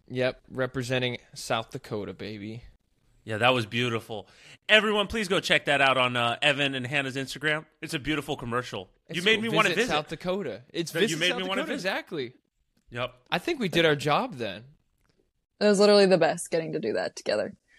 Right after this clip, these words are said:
Speaker 2: And obviously
Speaker 1: What was
Speaker 2: you
Speaker 1: your
Speaker 2: filmed
Speaker 1: favorite?
Speaker 2: in South Dakota?
Speaker 3: Yes.
Speaker 2: Okay.
Speaker 3: Evan's mom sent us, like, a Facebook ad, and we were like, "Oh, this is probably nothing. This is probably just a scam."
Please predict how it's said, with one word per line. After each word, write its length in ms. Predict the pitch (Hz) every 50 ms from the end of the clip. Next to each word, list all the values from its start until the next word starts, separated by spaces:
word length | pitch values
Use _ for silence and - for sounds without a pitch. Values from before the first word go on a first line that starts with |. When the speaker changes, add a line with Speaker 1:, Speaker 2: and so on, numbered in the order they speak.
| _ _ _
Speaker 2:
And 100 | - 175
obviously 380 | 170 165 156 156 160 151 143 143
Speaker 1:
What 40 | 147
was 80 | 147 156
Speaker 2:
you 60 | 156
Speaker 1:
your 20 |
Speaker 2:
filmed 240 | 185 170 156 156 139
Speaker 1:
favorite? 300 | 127 113 110 107 98 -
Speaker 2:
in 120 | 156 147 135
South 260 | - 170 151 139 -
Dakota? 500 | 151 135 - 151 147 156 185 202 208 - _ _ _ _ _ _ _ _ _ _ _ _ _ _ -
Speaker 3:
Yes. 540 | 220 226 208 156 185 - - - - - - _ _ _ - - - - - _
Speaker 2:
Okay. 320 | 175 160 - - 151 143 139 - _ _
Speaker 3:
Evan's 380 | 220 233 226 247 254 240 220 214
mom 280 | 220 214 208 208 214
sent 260 | 202 - 220 202 185 208
us, 160 | 202 185 -
like, 180 | 196 185 -
a 60 | 185 175
Facebook 500 | - 185 175 180 180 - 185 180 165 -
ad, 460 | - 170 165 160 165 170 170 180 - - _ -
and 160 | 180 180 175
we 60 | 175
were 100 | 170 170
like, 280 | 170 170 175 170 170 -
"Oh, 220 | - 170 175 170 165
this 160 | 170 170 -
is 200 | 180 170 - - -
probably 480 | - 175 165 165 165 156 165 170 170
nothing. 540 | 165 160 170 175 - 156 151 156 175 180 185 190
This 140 | 185 170
is 60 | - -
probably 340 | - 170 160 160 160 165 165
just 220 | - 160 170 - -
a 40 | 170
scam." 580 | - - - - 175 175 170 170 165 170 180